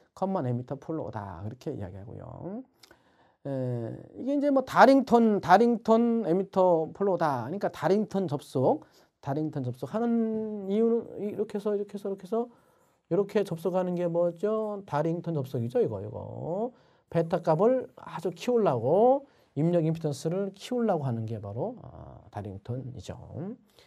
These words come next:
그다음에, 에, 부트, 어, 부트스트랩 에미터. 요거는 여기 저항에다가, 아니, 여기 에미터에다가 저항을 다루는 거예요, 이렇게.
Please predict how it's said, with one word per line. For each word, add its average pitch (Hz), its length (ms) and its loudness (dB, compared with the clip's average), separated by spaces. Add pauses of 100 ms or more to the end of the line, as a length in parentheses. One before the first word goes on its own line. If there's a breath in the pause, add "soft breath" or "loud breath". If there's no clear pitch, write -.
(460 soft breath)
그다음에, 226 580 4
에, 151 640 2 (120)
부트, 247 240 2
어, 170 480 4
부트스트랩 240 760 6 (120)
에미터. 160 580 0
요거는 233 380 4 (400 soft breath)
여기 175 160 -2
저항에다가, 175 960 2
아니, 135 240 -2
여기 131 160 0
에미터에다가 185 600 4
저항을 233 340 6
다루는 117 300 -2
거예요, 185 200 -10
이렇게. - 340 -16